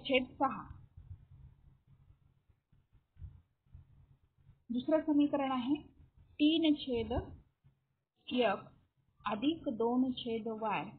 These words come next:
बरोबर शून्य. दिलेली समीकरणे जी आहेत, ती रेषीय समीकरणे नाहीत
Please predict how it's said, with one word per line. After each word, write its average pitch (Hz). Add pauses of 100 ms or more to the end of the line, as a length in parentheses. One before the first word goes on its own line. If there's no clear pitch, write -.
(100)
बरोबर 202 (400)
शून्य. 170 (2000)
दिलेली 220
समीकरणे 226
जी 247
आहेत, 226 (420)
ती 262 (240)
रेषीय 233
समीकरणे 247
नाहीत 220